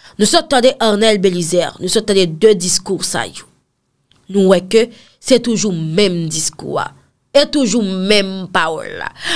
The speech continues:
Politisyen peyi d Ayiti poko gen kapasite pou yo chanje de disk. Tout otan yo poko nan pouvwa, yo pa gen kapasite pou yo chanje de disk.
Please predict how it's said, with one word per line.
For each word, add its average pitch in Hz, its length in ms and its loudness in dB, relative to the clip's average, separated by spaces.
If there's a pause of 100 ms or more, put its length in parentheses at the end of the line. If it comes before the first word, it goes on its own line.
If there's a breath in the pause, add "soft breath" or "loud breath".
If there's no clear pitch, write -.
(120 loud breath)
Politisyen 294 640 2
peyi 240 160 4
d 226 80 2
Ayiti 214 380 -2
poko 226 260 4
gen 208 160 -2
kapasite 214 560 0
pou 202 140 0
yo 202 60 2
chanje 208 440 0
de 170 80 4
disk. 165 480 -6 (1600 loud breath)
Tout 415 240 4
otan 349 240 2
yo 330 140 4
poko 294 300 4
nan 269 120 0
pouvwa, 240 380 2 (260 loud breath)
yo 302 320 4
pa 330 160 0
gen 302 160 -4
kapasite 269 560 0
pou 226 160 0
yo 247 80 6
chanje 247 460 2
de 185 100 4
disk. 170 480 -6